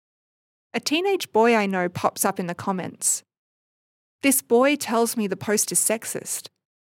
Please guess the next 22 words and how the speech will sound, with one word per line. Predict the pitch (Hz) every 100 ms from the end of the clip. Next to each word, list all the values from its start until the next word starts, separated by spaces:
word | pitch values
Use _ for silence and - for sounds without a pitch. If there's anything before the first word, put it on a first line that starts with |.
| _ _ _ -
"Women | 254 370 339
take | 269 254
up | 254 -
space | - 226 220 -
on | 202
public | 214 214 196
transport | - 214 - - 220
too," | - 285 320
he | 208
says, | 175 - 147 196 - - _ _ _ _ _ -
"and | 233
they | 247
often | - 277 - 269 240
put | 233
their | - 185
bags | 185 175 180 190 -
on | 180
the |
seat | 185 180 -
next | 175 - -
to | -
them." | 147 202